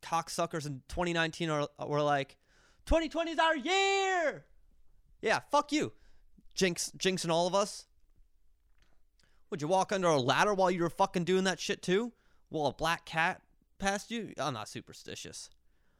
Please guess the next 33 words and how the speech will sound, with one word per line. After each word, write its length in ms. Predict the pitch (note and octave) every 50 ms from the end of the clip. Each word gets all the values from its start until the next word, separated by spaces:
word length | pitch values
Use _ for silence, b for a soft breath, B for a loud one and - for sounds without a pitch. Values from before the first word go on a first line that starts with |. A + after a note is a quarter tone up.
| _ _
I'm 160 | - - A#2 G#2+
just 200 | - D#2 - -
trying 140 | - G2+
to 60 | G2 F#2+
poke 280 | - - - G2 -
fun 180 | - - A2 G#2+
at 100 | F2+ -
people. 440 | - A#2 G#2+ - - A2+ A2+ G#2+ _ _ _ _ _ _ _ _ _ _ _ _ _
But 120 | - A3 C4+
yeah. 260 | D4 C#4+ G#3 A2+ G2 - - _ _ _ _ _ _ _ - - _ _ _ _ - - - - - _ _ _ _ _
The 80 | - D3
next 160 | F#3 G3 -
person 240 | - G3+ F#3+ F#3 -
that 160 | F#3+ F3+ E3+
says 260 | - - F#3 E3 C3
twenty 220 | - - F#3+ E3+ E3+
twenty-one 420 | - - F3+ E3+ D#3+ D#3+ E3 D#3+
is 120 | D3+ C3
our 120 | D3 C#3+ C#3
year 280 | C#3+ D3 C#3 A2+ A2 -
is 100 | - B2
getting 220 | - D3 - - - -
fucking 280 | - E3 C#3+ - G2+ G2
smacked. 600 | - - - C#3 C3+ B2 A#2 A2 - - - - _ _ - _ _ _ - - _ _ _ _ _ _ _ _ _ _ _ _ _ _ _ _ _ _ _ _ _ _ _
They're 100 | - C3
getting 160 | D3 F#3 F3 -
the 80 | F#3+
ring. 380 | F#3+ G3+ G#3+ G3+ F#3+ F#3+ F#3 - - - - - - _ _ _ _ _ _ _ _ _ _ _ _ _ _ _ _ - - - - _ _ _ _ _ _ _ _ _ _ _ _
It's 140 | - A#2+ -
not, 260 | D3 D3+ D#3 D#3+ -
it's 140 | C#3 C3 -
not 160 | E3 E3 E3+
abusive 400 | F3 D3+ G3 F#3+ D#3+ - F3 D#3